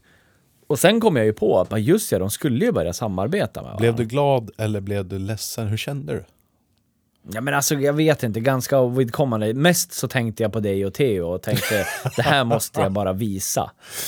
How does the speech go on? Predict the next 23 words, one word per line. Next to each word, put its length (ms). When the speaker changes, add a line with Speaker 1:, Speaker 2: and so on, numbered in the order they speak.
Speaker 1:
För 120
att 100
ni 160
Speaker 2:
Åh. 60
Speaker 1:
kommer 140
må 140
så 120
jävla 220
illa 440
över 120
det 60
här." 220
Speaker 2:
Ja. 140
Speaker 1:
Men 300
det 200
är 80
ju 280
infotainmentsystem, 1120
växelspak, 880
allt, 560
allt 540
är 80
folkvagn. 520